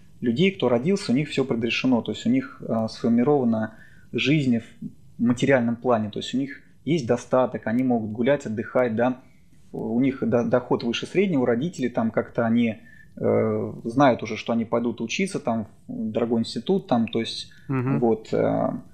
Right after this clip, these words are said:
Speaker 1: но это и не их вина, то есть в этом нет ничего плохого, но он сказал хорошую фразу, он говорит, что «я понимаю, что у этих людей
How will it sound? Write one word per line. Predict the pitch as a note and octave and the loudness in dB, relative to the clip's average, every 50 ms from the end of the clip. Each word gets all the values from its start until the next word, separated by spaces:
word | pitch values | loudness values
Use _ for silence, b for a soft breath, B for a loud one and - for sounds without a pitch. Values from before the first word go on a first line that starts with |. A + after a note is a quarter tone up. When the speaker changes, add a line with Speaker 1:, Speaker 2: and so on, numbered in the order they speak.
| - - | 0 4
Speaker 1:
но | C3+ C#3 D3 | 4 6 6
это | D#3 D#3 - D#3 | 4 2 2 2
и | D3 D3 D3 C#3+ C#3 | 2 2 0 0 0
не | C3 D3 E3 | 0 0 0
их | D#3+ - - | -2 -2 -2
вина, | A#2+ B2+ D#3 F3 F3 B2 - | -2 0 2 2 2 2 2
то | - A2 | 0 -4
есть | A2 - - - | -6 -6 -8 -8
в | - - - | -6 -2 -2
этом | C3+ C3+ - B2+ C#3+ | -2 0 0 0 0
нет | D#3 B2+ G#2+ | 0 -2 -2
ничего | A2 - - A2+ | -4 -4 -4 -4
плохого, | - A#2+ B2 - - E3 C3 G#2+ A2 | -2 -2 -2 0 2 2 2 2 2
но | A2+ A#2 B2 C3+ C3 B2+ B B B B B B B B - - - - | 2 2 4 4 2 2 B B B B B B B B -20 -20 -10 -2
он | - B2+ C3 C3 B2+ B2+ B2 | 0 2 2 4 2 2 0
сказал | B2 - - D3+ C#3 C3+ - | -2 -2 -2 0 0 -2 -2
хорошую | - - C#3 D3 D3 - C3 B2 | -6 -2 0 0 0 0 -2 0
фразу, | - D#3+ F3+ F3 D#3 | 2 2 2 2 2
он | C3 | 0
говорит, | B2 A#2+ A2 | 0 0 -2
что | - - - A#2 A#2 A2+ - b b b b b b b | -4 -4 -4 -2 -2 -2 -4 b b b b b b b
«я | - A#2+ A#2 | -2 -2 0
понимаю, | - D3 C3+ C#3+ F3 F#3+ F3+ | 0 2 0 2 2 2 0
что | - - - B2+ A#2+ | 0 -2 0 0 2
у | A#2 B2+ | 4 4
этих | E3 E3 - B2+ - - | 2 2 0 -4 -4 -2
людей | B2 A#2+ B2+ F3 F#3+ D#3+ - - - | -2 0 0 0 0 0 -2 -6 -18